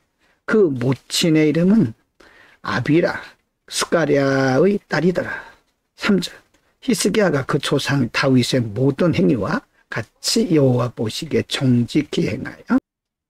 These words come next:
사 절, 여러 산당을 제하며 주상을 깨뜨리며 아세라 목상을 찍으며 모세가 만들었던 놋뱀을 이스라엘 자손이 이때까지 행하여 분향함으로 그것을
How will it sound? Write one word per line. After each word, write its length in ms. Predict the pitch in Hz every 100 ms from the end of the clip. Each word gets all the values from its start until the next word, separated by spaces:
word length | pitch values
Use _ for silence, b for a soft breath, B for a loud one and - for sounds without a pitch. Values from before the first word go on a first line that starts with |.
| _ -
사 300 | - 180 156
절, 300 | 165 151 147 _ _ _ _ _ _ -
여러 560 | 156 156 147 135 127
산당을 600 | 131 - 196 156 147 135
제하며 520 | 127 143 117 139 185 202
주상을 460 | - 147 139 131
깨뜨리며 680 | 123 160 - 139 120 110 110
아세라 400 | - 139 139 139
목상을 460 | 131 127 - 143 131
찍으며 440 | - 156 135 160 262 - b b b _
모세가 500 | 147 151 156 151 151
만들었던 640 | 147 147 143 - 175 147
놋뱀을 840 | 131 - _ 143 135 135 202 120 - b b b
이스라엘 640 | 170 151 170 165 165 147 131
자손이 400 | 147 135 151 143
이때까지 640 | 131 131 147 - 165 151 147
행하여 360 | 139 139 135
분향함으로 680 | 127 147 131 101 123 131 190
그것을 440 | - 156 135 123